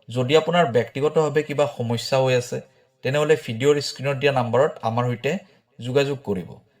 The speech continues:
আমি আপোনাৰ সমস্যাসমূহ সমাধান কৰিবলৈ চেষ্টা কৰিম। এতিয়া হওক ভিডিঅ'ৰ পৰৱৰ্তী অংশলৈ যাওঁ। নিমখ এবিধ সকলোতকৈ প্ৰয়োজনীয় বস্তু হয়।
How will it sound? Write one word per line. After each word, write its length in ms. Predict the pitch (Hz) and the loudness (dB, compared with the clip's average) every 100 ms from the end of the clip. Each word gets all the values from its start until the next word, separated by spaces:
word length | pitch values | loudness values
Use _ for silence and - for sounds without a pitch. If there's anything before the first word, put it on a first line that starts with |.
| _ _ _ | _ _ _
আমি 240 | - 127 165 | -4 0 2
আপোনাৰ 300 | 165 170 175 - | 2 0 -2 -2
সমস্যাসমূহ 600 | 127 131 - 147 147 151 - | -2 -2 -2 -2 0 -4 -2
সমাধান 360 | 127 123 131 | -2 0 -2
কৰিবলৈ 480 | 127 113 107 123 170 - _ _ - | -4 -4 0 0 -2 -10 _ _ -4
চেষ্টা 300 | 262 - 131 | -4 0 -2
কৰিম। 280 | - 85 - _ _ _ _ _ _ _ | -2 -10 -14 _ _ _ _ _ _ _
এতিয়া 300 | 131 156 170 | -6 2 4
হওক 160 | 170 170 | 4 0
ভিডিঅ'ৰ 340 | - 120 127 127 - _ _ - | -6 -2 -2 -2 -10 _ _ 0
পৰৱৰ্তী 460 | 123 127 135 131 147 | 4 6 6 4 2
অংশলৈ 380 | 143 135 156 156 | 0 0 0 0
যাওঁ। 240 | 113 - - _ _ _ _ _ _ _ _ 123 | -2 -6 -12 _ _ _ _ _ _ _ _ -4
নিমখ 420 | 131 143 175 - | 0 4 4 2
এবিধ 300 | 131 135 139 - _ _ - - | -2 0 -2 -6 _ _ -4 -2
সকলোতকৈ 540 | 135 160 170 - 175 | 2 2 2 0 -2
প্ৰয়োজনীয় 600 | 170 131 127 127 135 156 | 0 -2 0 0 0 0
বস্তু 380 | 131 110 - 104 | 0 -2 -4 -10
হয়। 260 | - - | -8 -14